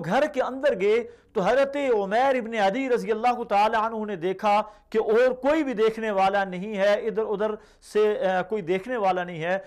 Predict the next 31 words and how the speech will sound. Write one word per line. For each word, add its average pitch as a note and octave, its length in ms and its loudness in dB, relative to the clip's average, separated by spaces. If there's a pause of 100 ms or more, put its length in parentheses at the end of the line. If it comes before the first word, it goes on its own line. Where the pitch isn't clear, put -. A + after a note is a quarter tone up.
(160)
تو A3 120 0
فوری C#4+ 500 0
طور A3+ 340 0
پہ A3 480 0 (380)
حضرت A#3 340 0
عمیر G#3+ 420 0
ابن G3 180 -4
عدی F3+ 260 -2
نے G#3 120 -8
تلوار F#3+ 480 -2
نکالی F#3+ 400 -2
اور A#3+ 100 -10
اس G#3+ 160 -8
عورت G3+ 280 -6
کا A3 80 -2
کام G3+ 340 -4
تمام A3+ 400 -2
کر F#3+ 160 -2
دیا۔ F3+ 300 0 (260)
یہ B3 160 -2
رسول B3+ 300 -2
اللہ A#3 280 0
صلی A3+ 100 -4
اللہ G#3+ 160 -2
علیہ G3+ 440 0
وسلم F#3+ 380 -6
کی G#3 160 -12
گستاخیاں G3+ 480 -4
کیا D#3 200 -6
کرتی C3 220 -10
تھی - 140 -20